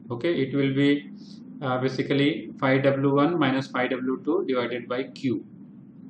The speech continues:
Okay, so, uh, uh,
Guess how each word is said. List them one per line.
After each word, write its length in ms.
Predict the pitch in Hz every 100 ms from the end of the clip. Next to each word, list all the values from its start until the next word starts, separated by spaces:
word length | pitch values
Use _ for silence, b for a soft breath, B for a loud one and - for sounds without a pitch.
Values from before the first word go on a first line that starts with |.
| - - - -
Okay, 440 | 135 190 214 - - B B B B B
so, 640 | - 156 160 165 160 160 - - -
uh, 440 | 139 147 143 139 - - - - - - B B B _ - - -
uh, 200 | 139 -